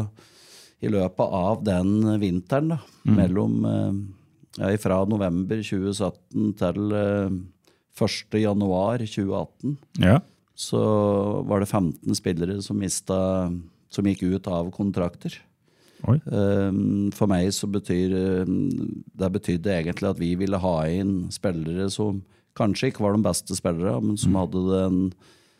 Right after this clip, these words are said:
Speaker 1: kulturen for, for å trene.
Speaker 2: Ja.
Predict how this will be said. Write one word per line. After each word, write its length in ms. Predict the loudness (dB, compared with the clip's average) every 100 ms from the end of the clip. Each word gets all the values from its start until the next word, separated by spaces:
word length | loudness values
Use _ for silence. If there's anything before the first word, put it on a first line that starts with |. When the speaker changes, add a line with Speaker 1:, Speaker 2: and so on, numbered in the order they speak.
| _ _ _ -20 -20 -6
Speaker 1:
kulturen 640 | 0 0 0 -2 0 0
for, 340 | 2 0 2 0
for 140 | -2 -2
å 120 | -2
trene. 460 | 0 2 2 0 -2 -10 _
Speaker 2:
Ja. 140 | 6